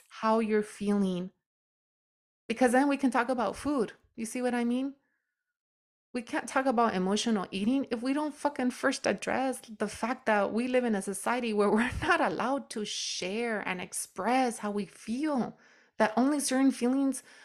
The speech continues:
are, are, um, acceptable and recognized, y los demás no.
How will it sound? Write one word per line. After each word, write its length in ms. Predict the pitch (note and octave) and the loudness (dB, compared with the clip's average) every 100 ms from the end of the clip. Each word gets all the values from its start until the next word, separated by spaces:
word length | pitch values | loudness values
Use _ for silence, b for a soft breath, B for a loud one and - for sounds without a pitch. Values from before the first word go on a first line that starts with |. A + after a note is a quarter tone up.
| B B A3+ | B B 0
are, 580 | A3+ G#3+ G#3 G3+ G3 - - | 2 4 2 0 -2 -8 -10
are, 460 | G3+ G3+ G3+ G3+ - | -6 -4 -4 -4 -6
um, 280 | G3 G3 F#3+ G#3 | -6 -6 -4 -4
acceptable 800 | - - A3+ A3+ B3+ A3 F3+ - b b b b | -4 0 0 0 -4 -2 -4 -8 b b b b
and 140 | A3 | 0
recognized, 600 | G3+ G3+ B3+ A3+ G3+ F#3+ - | 2 0 2 2 2 -4 -2
y 60 | G3 | 0
los 160 | F#3+ | 0
demás 400 | G3 F#3+ A3 A3+ | -2 -2 -4 -4
no. 460 | F3+ G3 B3+ B3+ | -6 -4 -2 -2